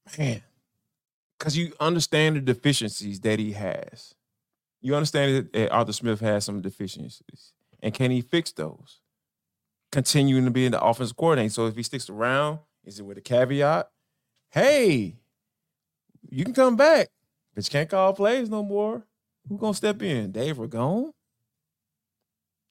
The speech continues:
He gonna go outside? You know Arthur Smith ain't about to hire nobody outside the, the building. <sighs>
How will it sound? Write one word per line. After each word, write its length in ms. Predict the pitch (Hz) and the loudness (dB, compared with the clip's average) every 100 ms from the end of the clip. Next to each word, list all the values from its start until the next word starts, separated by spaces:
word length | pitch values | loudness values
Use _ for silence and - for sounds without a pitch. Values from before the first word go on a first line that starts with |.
| _ | _
He 80 | 160 | -6
gonna 200 | 185 160 | -4 0
go 140 | 165 | 2
outside? 720 | 113 120 208 247 240 269 285 | 4 2 0 0 0 0 -2
You 80 | 285 | -2
know 100 | 320 | 2
Arthur 200 | 143 123 | 2 2
Smith 320 | - 120 120 | -2 -2 -2
ain't 120 | 117 113 | 0 0
about 160 | 110 | 0
to 60 | 107 | -2
hire 220 | 113 104 | -2 -2
nobody 340 | 104 92 92 | -2 -6 -8
outside 680 | 95 131 370 - 175 214 262 247 | -4 -2 -2 -2 0 0 -2 -6
the, 180 | 135 131 | -6 -6
the 180 | 123 127 | -4 -2
building. 480 | 127 131 180 220 254 _ _ _ _ _ _ _ _ _ _ _ _ _ _ _ _ _ _ _ _ - | 0 2 2 -2 -6 _ _ _ _ _ _ _ _ _ _ _ _ _ _ _ _ _ _ _ _ -20
<sighs> 400 | - - - | -18 -18 -20